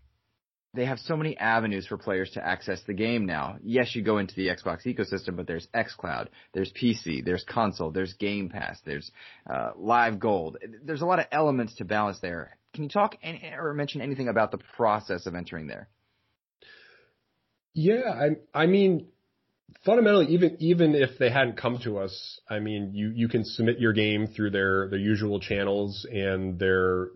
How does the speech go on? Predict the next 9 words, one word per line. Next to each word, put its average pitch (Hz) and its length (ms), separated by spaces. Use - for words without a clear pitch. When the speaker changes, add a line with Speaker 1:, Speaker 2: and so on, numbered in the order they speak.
Speaker 2:
fairly 104 220
responsive, 95 800
and 92 640
they 92 80
have 92 320
teams 98 580
set 98 240
up 92 280
to, 92 320